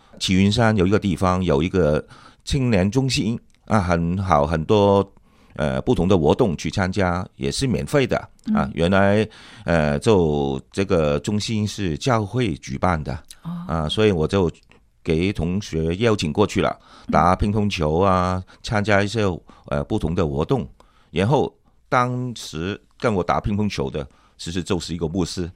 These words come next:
Speaker 1: <laughs>
Speaker 2: <laughs>
Speaker 1: 乒乓球牧师，
Speaker 2: 是，是。
Speaker 1: <laughs> 跟我，呃，透过这个接触，就认识了这个教会，认识了这个中心。但是那时还没，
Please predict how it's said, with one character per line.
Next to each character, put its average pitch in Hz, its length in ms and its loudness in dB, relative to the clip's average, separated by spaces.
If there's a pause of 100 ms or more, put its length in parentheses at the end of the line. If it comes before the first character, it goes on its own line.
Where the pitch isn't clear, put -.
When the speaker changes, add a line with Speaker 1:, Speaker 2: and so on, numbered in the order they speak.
(100)
Speaker 1:
<laughs> - 560 2 (120)
Speaker 2:
<laughs> 185 460 0
Speaker 1:
乒 151 140 0
乓 127 200 2
球 104 200 4
牧 127 160 6
师， 107 240 0 (240)
Speaker 2:
是， 151 100 6
是。 175 420 -2
Speaker 1:
<laughs> - 0 -
跟 131 120 4
我， 107 220 6 (100)
呃， 87 340 0
透 139 180 2
过 113 160 2
这 117 120 -6
个 92 520 0
接 98 220 -4
触， 110 340 -4 (300)
就 117 240 2
认 104 240 -2
识 113 160 0
了 80 240 0
这 95 100 -8
个 87 100 -2
教 113 200 -2
会， 104 280 -2
认 98 140 -4
识 101 120 -4
了 85 80 -4
这 80 100 -8
个 85 80 -2
中 92 180 -8
心。 92 240 -10 (120)
但 139 120 2
是 135 120 -6
那 87 160 0
时 110 120 -6
还 82 260 -4
没， 87 300 -4